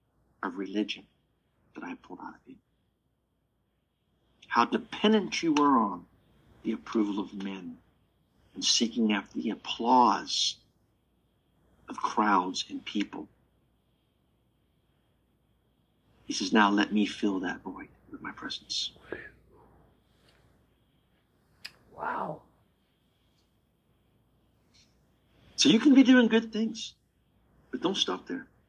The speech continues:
Speaker 1: People say, "Are you against religion? Are you against denominations?" No,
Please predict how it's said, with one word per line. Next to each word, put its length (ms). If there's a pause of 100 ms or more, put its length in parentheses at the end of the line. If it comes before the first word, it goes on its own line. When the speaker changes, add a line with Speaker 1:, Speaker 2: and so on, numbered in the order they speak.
(1200)
Speaker 1:
People 180
say, 180
"Are 120
you 200
against 420
religion? 320
Are 80
you 180
against 640
denominations?" 680
No, 420